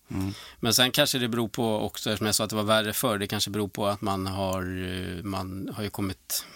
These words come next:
Speaker 2: liksom högre upp på något sätt i,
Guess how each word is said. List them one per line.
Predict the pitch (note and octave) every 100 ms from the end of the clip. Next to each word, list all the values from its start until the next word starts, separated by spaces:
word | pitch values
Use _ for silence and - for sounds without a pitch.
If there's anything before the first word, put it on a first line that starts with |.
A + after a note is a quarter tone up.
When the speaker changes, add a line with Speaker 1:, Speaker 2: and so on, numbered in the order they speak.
| - -
Speaker 2:
liksom | - - G2
högre | - G#2+ G#2 A#2
upp | - - - - -
på | G#2+
något | G2
sätt | F#2 - -
i, | G#2 F2+ G#2 F#2+ F#2+